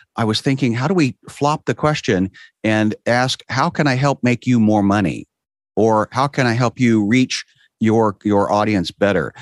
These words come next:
Because having, telling somebody that you want them to spend money, that's, uh, often times a, a knee-jerk reaction against what you were trying to do is help them, um, make satisfied customers, which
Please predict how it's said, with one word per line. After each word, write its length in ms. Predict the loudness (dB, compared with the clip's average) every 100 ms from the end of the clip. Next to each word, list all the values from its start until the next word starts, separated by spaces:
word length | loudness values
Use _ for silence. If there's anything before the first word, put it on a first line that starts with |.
| -10 -8
Because 380 | -2 0 -2 -4
having, 440 | -4 -2 0 0 -2 _
telling 280 | -4 0 0
somebody 400 | 0 0 2 2
that 220 | 2 0 -2 -14 -20 -8
you 140 | -2 0
want 220 | 0 0
them 140 | 0
to 80 | 0
spend 400 | -2 -2 0 2
money, 360 | 2 2 0 -2 -12 -4
that's, 340 | -2 -2 -4 -8 _ -20 -20 _ -20 -20 _ -10
uh, 480 | -4 -2 -2 -4 -6 -4
often 360 | -2 0 -2 -4 _ -2
times 240 | 0 2
a, 160 | 0 0
a 80 | 0
knee-jerk 400 | 0 2 0 0
reaction 560 | 0 0 0 -2 -2 -2 -10 -14 -10
against 360 | -4 -2 -2
what 140 | -2 0
you 100 | 0
were 80 | 0
trying 300 | 0 -2 0
to 80 |
do 160 | 0 0
is 100 | 0
help 280 | 0 -2 0
them, 240 | 0 0 -4 -18 -20 _ _
um, 420 | -2 0 0 -2 -8 _ -20 -4
make 160 | -4 -2
satisfied 540 | 0 0 0 0 0
customers, 500 | -2 -2 0 -2 -2 -10 _
which 240 | -4 -4